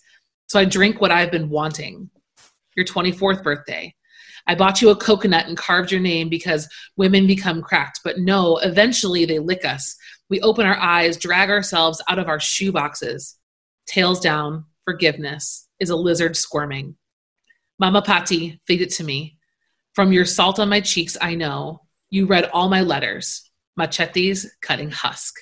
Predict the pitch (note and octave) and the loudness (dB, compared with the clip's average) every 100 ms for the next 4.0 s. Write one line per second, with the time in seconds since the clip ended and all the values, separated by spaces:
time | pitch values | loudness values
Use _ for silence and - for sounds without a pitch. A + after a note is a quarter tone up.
0 | _ _ _ _ _ _ _ _ - - | _ _ _ _ _ _ _ _ -20 -20
1 | _ - A#3+ G3+ G3 F#3+ - G#3 A#3 A3 | _ 0 4 6 6 2 -2 0 0 2
2 | G#3 G#3 G#3+ A#3+ A#3+ A#3 - A3 G3+ F#3 | 0 0 0 4 4 4 2 2 4 0
3 | F3 F#3+ G3 A3+ A#3+ A#3+ G#3+ F#3+ F3+ F3+ | -2 -2 0 2 2 2 0 0 -2 -4